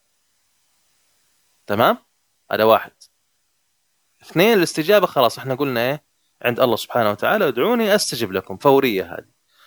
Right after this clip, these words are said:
رقم ثلاثة، وهي التلقي. هذه أهم، أهم نقطة. أهم من طلبك وأهم من الاستجابة. ليش؟ الاستجابة مش عندك، فخلاص الله ريحك منها. وهذه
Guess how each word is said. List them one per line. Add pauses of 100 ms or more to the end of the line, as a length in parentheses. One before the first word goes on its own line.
(440)
رقم
ثلاثة،
وهي
التلقي.
هذه
أهم، (260)
أهم
نقطة. (760)
أهم
من
طلبك (420)
وأهم
من
الاستجابة.
ليش؟ (380)
الاستجابة
مش
عندك، (100)
فخلاص
الله
ريحك
منها. (1200)
وهذه